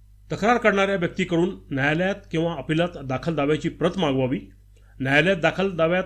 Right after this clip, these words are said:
नेमकी त्यांनी काय मागणी केलेली आहे, याचा अभ्यास करावा.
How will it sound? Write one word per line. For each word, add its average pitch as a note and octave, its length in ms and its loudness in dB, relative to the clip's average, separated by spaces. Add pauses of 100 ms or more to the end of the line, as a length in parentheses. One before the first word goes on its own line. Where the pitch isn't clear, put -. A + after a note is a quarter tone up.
(100)
नेमकी D#3 340 0
त्यांनी F#3 240 -4
काय F#3 220 -4
मागणी F#3 280 2
केलेली D3 360 2
आहे, C#3 360 -4 (240)
याचा C#3+ 220 0
अभ्यास F3 280 0
करावा. C3 320 -4